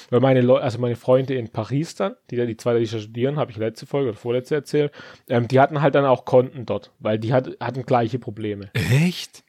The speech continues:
Speaker 1: Ähm, deswegen, ja, hat's mich
Speaker 2: Was? Kann
Speaker 1: interessiert,
Speaker 2: ich gar
Speaker 1: wie es
Speaker 2: nicht
Speaker 1: jetzt halt in
Speaker 2: glauben.
Speaker 1: Lissabon ist.
Speaker 2: Okay.
Speaker 1: Ja, doch, ohne Scheiß. Also, ich hab's auch nicht geglaubt, weil ich habe auch gedacht, ja, E U, alles easy peasy so.
Speaker 2: Ja,
Speaker 1: Ähm,
Speaker 2: vor allem, wenn's ein
Speaker 1: ja, eben
Speaker 2: Euroland
Speaker 1: nicht.
Speaker 2: ist.
Speaker 1: Ja, gell? Hab ich eigentlich auch gedacht.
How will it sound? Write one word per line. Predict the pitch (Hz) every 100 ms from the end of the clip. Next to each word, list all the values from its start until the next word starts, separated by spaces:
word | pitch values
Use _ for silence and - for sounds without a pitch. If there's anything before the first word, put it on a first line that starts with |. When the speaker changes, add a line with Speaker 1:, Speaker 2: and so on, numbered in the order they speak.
| _ -
Speaker 1:
Ähm, | 117 110 110
deswegen, | 120 - 139 131
ja, | 131 147
hat's | 147
mich | 165
Speaker 2:
Was? | 151
Kann | 147
Speaker 1:
interessiert, | 139 120 131 139
Speaker 2:
ich |
gar | 123
Speaker 1:
wie |
es | 107
Speaker 2:
nicht | 127
Speaker 1:
jetzt | 143
halt | 135
in |
Speaker 2:
glauben. | 113 139 127
Speaker 1:
Lissabon | 113 120
ist. | 127
Speaker 2:
Okay. | 113 113 127 - _ _ _ _
Speaker 1:
Ja, | 127 196
doch, | 175 175 196
ohne | 196
Scheiß. | 175 170 185
Also, | 143 123
ich | 131 160
hab's | -
auch | 220 285
nicht | -
geglaubt, | 220 139 120 -
weil | 123
ich |
habe | 139 151
auch | 156
gedacht, | 190 160 147
ja, | 127
E | 135 139
U, | 151 170
alles | 135 127
easy | 151 120 123
peasy | 135 135 156
so. | 160 175 185 - - - -
Speaker 2:
Ja, | 113 101 113
Speaker 1:
Ähm, | 110
Speaker 2:
vor | 107 113
allem, | 110
wenn's | 117 113 -
ein |
Speaker 1:
ja, | 113
eben | 123 107
Speaker 2:
Euroland | 113 110 104 104
Speaker 1:
nicht. | 107
Speaker 2:
ist. | - - _ _ _ _ _ _ _ - -
Speaker 1:
Ja, | 143 123 196
gell? | 143 156 - _ -
Hab | 139
ich | 170
eigentlich | 147
auch | 143
gedacht. | 147 147 127